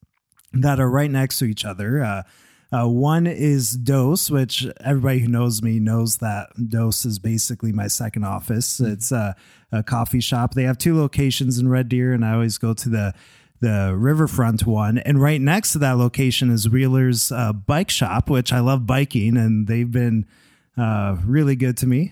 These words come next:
Speaker 1: Uh, so it's, uh, it's good to have both a bike shop and a coffee shop right next to each other.
Speaker 2: Mm-hmm.
Speaker 1: And so I just recommend that.
Speaker 2: I love that. And that's where they're gonna
Speaker 1: Yeah.
Speaker 2: build a, a gondola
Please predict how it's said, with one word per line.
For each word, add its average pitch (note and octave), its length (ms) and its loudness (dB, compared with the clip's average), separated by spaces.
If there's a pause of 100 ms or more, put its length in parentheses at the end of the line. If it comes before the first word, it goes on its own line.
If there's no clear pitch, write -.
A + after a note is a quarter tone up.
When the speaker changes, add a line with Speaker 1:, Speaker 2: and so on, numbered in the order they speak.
Speaker 1:
Uh, B2 360 2
so A#2 680 2 (100)
it's, C3 320 -2
uh, B2 280 0
it's D3+ 180 -4
good A3 180 -4
to F3+ 80 -2
have C#3 240 -2
both A#2+ 240 -2
a G#2+ 40 -4
bike A2+ 280 -2
shop A#2 320 -4
and G2+ 100 -2
a F#2+ 80 -6
coffee G#2+ 400 -4
shop G#2 380 -4
right D3 180 0
next A2 400 -4
to B2 60 -2
each A2 220 -2
other. A2 340 0
Speaker 2:
Mm-hmm. G#2 140 2
Speaker 1:
And F2+ 220 -10 (340)
so - 180 -4
I D3+ 100 0
just C#3+ 240 -2
recommend F#2+ 560 -2
that. - 220 -8
Speaker 2:
I C3 60 -2
love B2 180 -2
that. A2+ 140 0
And C3 100 0
that's C#3+ 180 0
where D3+ 60 0
they're C#3 80 2
gonna C3 140 2
Speaker 1:
Yeah. A#2+ 40 -2
Speaker 2:
build A#2+ 240 2
a, A2+ 260 2
a A#2 80 0
gondola A#2 520 -2